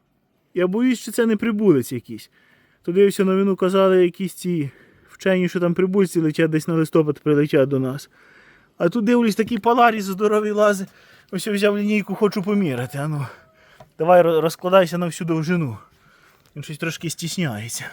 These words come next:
Ану. Є, ну, десять сантиметрів є, і це він склався.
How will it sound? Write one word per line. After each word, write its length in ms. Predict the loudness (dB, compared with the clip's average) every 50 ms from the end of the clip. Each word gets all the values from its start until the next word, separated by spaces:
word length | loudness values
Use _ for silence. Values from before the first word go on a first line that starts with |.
| -14
Ану. 240 | -12 -10 -8 -8 -10 -12 _ _ _ _ _ _ _ _ _ _ _ _ _ _ -10
Є, 200 | -8 -6 -6 -6
ну, 100 | -6 -6
десять 340 | -4 -4 -4 -4 -6 -8 -8
сантиметрів 580 | -6 -6 -6 -4 -4 -4 -4 -4 -6 -6 -4
є, 180 | -2 -2 -2 -4
і 60 | -4
це 180 | -4 -2 -2 -2
він 120 | -2 -2
склався. 560 | -4 -4 -2 0 0 0 0 -2 -8 -18 -20